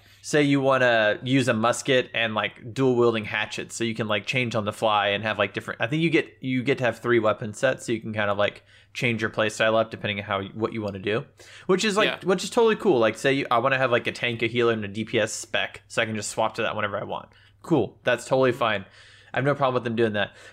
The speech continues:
Speaker 1: But stop trying to do this, like, malarkey where you're like, "Oh yeah, we don't have classes. This is,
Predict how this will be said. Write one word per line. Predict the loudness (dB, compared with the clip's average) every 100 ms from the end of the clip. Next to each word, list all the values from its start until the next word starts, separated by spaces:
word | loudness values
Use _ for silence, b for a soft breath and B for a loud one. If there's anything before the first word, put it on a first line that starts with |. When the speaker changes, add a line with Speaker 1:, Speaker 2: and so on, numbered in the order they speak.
| B
Speaker 1:
But | 2 2 -4 -20 -14
stop | -8 0 2 2 -2
trying | 0 4 4
to | 4
do | 4 2
this, | 4 2 0 0
like, | 2 2
malarkey | 2 4 6 4 2 2
where | 4 4
you're | 4
like, | 4 2 -2 -2
"Oh | 2 6 6
yeah, | 6 4 4 2 0 -2
we | 2
don't | 2 2
have | 0 0 0
classes. | 2 2 0 -4 -4
This | -6 -2
is, | -2